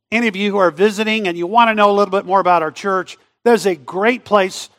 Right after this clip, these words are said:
to go for four Sunday mornings, and we just let you see everything about the church. We, we kind of pop the hood, we open the doors, we, we let you look at everything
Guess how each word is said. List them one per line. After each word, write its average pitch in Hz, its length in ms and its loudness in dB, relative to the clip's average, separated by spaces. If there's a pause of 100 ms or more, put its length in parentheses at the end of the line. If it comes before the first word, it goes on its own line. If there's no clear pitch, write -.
(200)
to 190 100 -8
go 196 280 6
for 165 160 -10
four 220 260 0
Sunday 208 300 -4
mornings, 165 500 -6 (320)
and 190 160 -2
we 208 100 -2
just 214 280 -2
let 214 200 0
you 208 100 -10
see 247 200 -4
everything 233 400 0
about 226 260 2
the 208 80 -20
church. 240 400 -6
We, 180 200 -8 (320)
we 135 80 -14
kind 202 260 2
of 160 140 -8
pop 233 320 2
the 214 100 -6
hood, 233 320 4
we 170 160 -2
open 220 220 2
the 202 80 0
doors, 226 520 0 (420)
we, 185 240 -6
we 185 140 -4
let 214 200 4
you 202 80 4
look 220 180 6
at 190 220 -6
everything 214 960 2